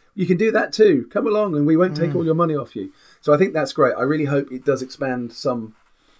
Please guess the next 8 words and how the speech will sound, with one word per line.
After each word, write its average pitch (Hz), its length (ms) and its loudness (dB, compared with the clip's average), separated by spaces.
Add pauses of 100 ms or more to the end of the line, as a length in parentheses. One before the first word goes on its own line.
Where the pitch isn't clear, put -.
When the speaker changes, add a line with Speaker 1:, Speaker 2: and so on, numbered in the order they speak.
(220)
Speaker 1:
uh, 107 420 -4
five 123 300 0
E 110 320 -8
players' 113 380 -2
horizons 104 480 -4
into 110 280 -8
other 98 140 -8
games, 95 420 -10